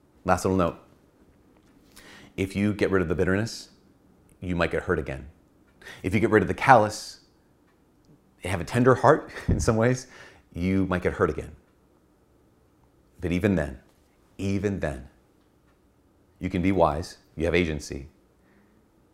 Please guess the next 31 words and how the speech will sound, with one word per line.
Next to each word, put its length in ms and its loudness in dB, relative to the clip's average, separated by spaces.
and 140 -6
it's 140 -10
worth 360 0
it 260 -14
to 100 -6
have 80 -2
a 60 -2
heart 320 2
that 160 -6
can 100 -6
be 100 -4
wounded, 460 -6
like 160 -4
Jesus's 600 -6
heart, 360 -6
rather 320 0
than 200 -6
a 40 -4
heart 380 0
that 160 -4
is 120 -8
so 140 0
bitter 540 -4
and 200 -10
so 160 -8
full 220 -4
of 60 -4
resentment 500 -6
and 120 -16
so 160 -6
calloused 580 -8